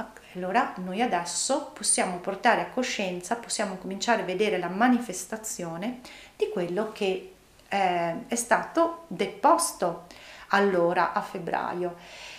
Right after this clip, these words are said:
E la tematica appunto era quella di credersi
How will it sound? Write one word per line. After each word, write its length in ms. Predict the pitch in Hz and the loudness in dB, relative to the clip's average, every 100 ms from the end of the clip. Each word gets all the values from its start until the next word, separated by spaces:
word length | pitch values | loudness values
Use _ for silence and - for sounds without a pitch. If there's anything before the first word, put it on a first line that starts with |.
| - - | -8 2
E 120 | 285 | 8
la 180 | 330 330 | 10 10
tematica 920 | 294 240 302 339 - 247 - 196 185 | 8 10 10 6 2 0 6 6 6
appunto 440 | - 269 247 208 | 4 4 4 8
era 320 | 196 202 190 190 | 8 8 6 2
quella 480 | 208 226 247 285 | 2 4 8 8
di 440 | 185 180 208 226 - - - | 6 2 0 0 -4 -16 -2
credersi 1200 | 240 233 277 302 233 196 190 - - 180 170 | 2 6 6 6 4 2 2 0 0 -6 -6